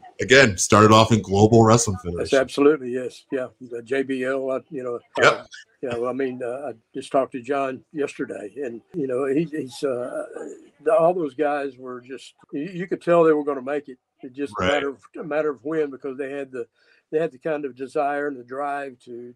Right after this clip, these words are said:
Speaker 2: to succeed and, and, and to learn and that kind of thing. And, and, uh, you know, it, it, it's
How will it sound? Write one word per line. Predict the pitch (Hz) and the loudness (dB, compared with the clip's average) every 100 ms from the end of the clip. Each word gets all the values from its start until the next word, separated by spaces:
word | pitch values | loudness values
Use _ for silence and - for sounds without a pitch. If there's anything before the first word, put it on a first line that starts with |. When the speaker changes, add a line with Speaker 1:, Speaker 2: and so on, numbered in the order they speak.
| - | -14
Speaker 2:
to | 127 | -14
succeed | - - - 156 147 143 135 | -16 -20 -10 -4 -2 -2 -4
and, | 123 139 | -8 -8
and, | 160 127 123 | -8 -8 -10
and | - 135 123 | -8 -8 -6
to | 139 | -2
learn | 143 139 147 | 0 0 -2
and | 131 127 | -4 -8
that | 127 | -6
kind | 147 127 | -6 -8
of | |
thing. | - 127 127 | -8 -10 -10
And, | 120 _ _ _ _ _ | -12 _ _ _ _ _
and, | 139 131 127 | -6 -6 -6
uh, | 123 151 147 | -6 -6 -6
you | 175 156 | -2 0
know, | 151 | 2
it, | 156 165 151 | 0 -2 -8
it, | 165 - _ | -10 -10 _
it's | 202 - - | -8 -8 -12